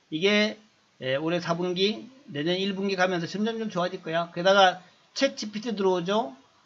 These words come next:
십일월 달, 십이월 때 점차적으로 카나나, 그래서, 어, 우리 그 에이아이 에이전트가 들어오거든요. 그래서 저는 카카오가, 어, 그야말로 그 드디어 십오 년 만에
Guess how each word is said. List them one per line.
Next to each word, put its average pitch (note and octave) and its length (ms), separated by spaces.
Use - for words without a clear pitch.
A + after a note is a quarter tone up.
십일월 B3 400
달, A#3 180
십이월 A3 360
때 G#3+ 120
점차적으로 G3+ 600
카나나, A3 680
그래서, E3 400
어, D#3+ 640
우리 E3 200
그 C#3 720
에이아이 F#3+ 440
에이전트가 G3+ 480
들어오거든요. - 520
그래서 D3+ 420
저는 D#3+ 240
카카오가, E3 840
어, - 340
그야말로 E3 880
그 - 720
드디어 D#3+ 640
십오 G#3+ 400
년 A#3+ 180
만에 D#3 360